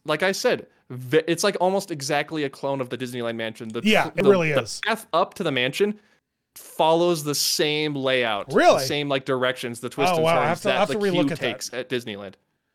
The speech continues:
Speaker 1: It's insane. It's exactly, it's one for one. You have, like, the, the, the chain, uh, links, like, on the side, keeping you on the path.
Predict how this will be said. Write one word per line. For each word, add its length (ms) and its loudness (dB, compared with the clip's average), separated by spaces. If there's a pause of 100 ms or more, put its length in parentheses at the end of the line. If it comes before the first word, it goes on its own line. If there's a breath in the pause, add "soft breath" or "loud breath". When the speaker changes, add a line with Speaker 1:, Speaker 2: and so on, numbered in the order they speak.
(360)
Speaker 1:
It's 120 -4
insane. 460 -2 (120)
It's 140 -6
exactly, 460 -2
it's 100 -10
one 240 0
for 160 -4
one. 240 0 (240 soft breath)
You 120 -4
have, 120 2
like, 140 -2
the, 280 4 (540)
the, 340 0
the 80 -2
chain, 800 -4
uh, 320 2
links, 560 -6
like, 160 -2
on 100 -2
the 80 -6
side, 440 -2
keeping 260 -8
you 140 -4
on 140 -4
the 60 -8
path. 380 -6